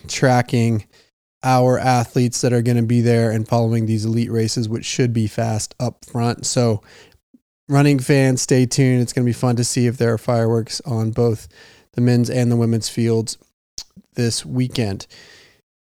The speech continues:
Additionally, before we jump into my topic here, I wanted to thank my sponsors for this episode. Athletic Greens as well as Zencastr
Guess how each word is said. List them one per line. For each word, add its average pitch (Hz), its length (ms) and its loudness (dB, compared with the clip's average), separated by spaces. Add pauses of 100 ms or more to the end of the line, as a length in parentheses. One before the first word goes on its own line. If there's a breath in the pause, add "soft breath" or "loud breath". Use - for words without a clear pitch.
(120)
Additionally, 190 880 4
before 165 460 2
we 151 120 6
jump 143 300 4
into 143 240 4
my 143 120 4
topic 139 440 2
here, 139 280 4
I 135 40 4
wanted 131 300 2
to 131 60 -4
thank 131 220 0
my 120 100 0
sponsors 151 480 0
for 160 140 0
this 151 220 2
episode. 143 720 2 (280)
Athletic 120 380 -2
Greens 143 420 2
as 120 140 -2
well 120 160 2
as 117 160 0
Zencastr 127 840 -2